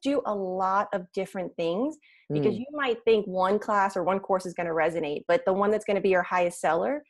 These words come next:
Speaker 1: is
Speaker 2: Yeah.
Speaker 1: probably going to be an unexpected success.
Speaker 2: Yeah, yeah, definitely. Yeah, I've, I've seen that, yeah.
Speaker 1: Okay,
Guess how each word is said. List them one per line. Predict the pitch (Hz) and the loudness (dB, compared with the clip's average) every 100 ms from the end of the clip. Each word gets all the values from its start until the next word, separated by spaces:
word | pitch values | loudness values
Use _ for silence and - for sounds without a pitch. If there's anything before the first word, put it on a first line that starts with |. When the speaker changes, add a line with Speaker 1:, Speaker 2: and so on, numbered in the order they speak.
| _ _ - | _ _ -8
Speaker 1:
is | - - | -8 -8
Speaker 2:
Yeah. | - | -2
Speaker 1:
probably | 233 233 311 311 | 2 4 2 2
going | 240 226 | 0 0
to | 208 | 2
be | 185 | 2
an | 175 175 | 0 -2
unexpected | 170 180 185 - 185 175 175 - | -2 -2 -4 -4 -4 -2 -6 -10
success. | 240 - - - - _ _ _ | -6 -4 -4 -6 -20 _ _ _
Speaker 2:
Yeah, | 135 135 123 | 2 4 6
yeah, | 120 101 | 4 2
definitely. | 110 110 107 101 - | -2 -6 -8 -12 -10
Yeah, | 57 - - | -8 -8 -10
I've, | - - _ - | -14 -16 _ -8
I've | 110 | -8
seen | - 110 | -6 -6
that, | 101 - | -8 -10
yeah. | - - - - _ _ _ - | -10 -10 -14 -20 _ _ _ -2
Speaker 1:
Okay, | 285 415 | 0 -2